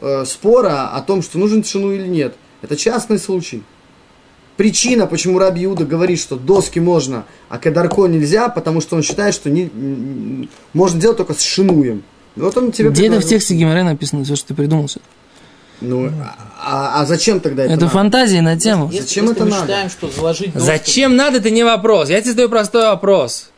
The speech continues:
Speaker 2: Очень простой и очень чёткий. Почему Гемара мне говорит, что тот человек, который считает, что должен быть шинуй бемуэд, этот человек, это некто, некий аноним, который не как Раби Йоси?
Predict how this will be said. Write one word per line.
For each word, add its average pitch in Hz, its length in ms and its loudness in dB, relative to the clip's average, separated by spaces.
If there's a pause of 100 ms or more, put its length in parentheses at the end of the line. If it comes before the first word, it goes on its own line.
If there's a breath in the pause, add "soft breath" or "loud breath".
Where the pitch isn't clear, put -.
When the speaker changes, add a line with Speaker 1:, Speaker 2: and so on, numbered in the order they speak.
(180)
Speaker 2:
Очень 220 440 2
простой 175 420 0
и - 20 2
очень 208 440 4
чёткий. 185 400 0
Почему 240 880 4
Гемара 196 800 0
мне 190 580 0
говорит, 170 600 -2
что - 200 -8
тот 254 540 2
человек, 196 680 0
который 247 500 2
считает, 226 400 -2
что 202 120 -4
должен 185 140 0
быть 196 140 -2
шинуй 208 240 2
бемуэд, 185 540 0 (320)
этот 202 300 0
человек, 214 600 0
это 180 200 0
некто, 233 480 2 (160)
некий 226 360 0
аноним, 220 480 2
который 190 320 2
не 240 160 4
как 208 120 -4
Раби 196 240 0
Йоси? 185 440 0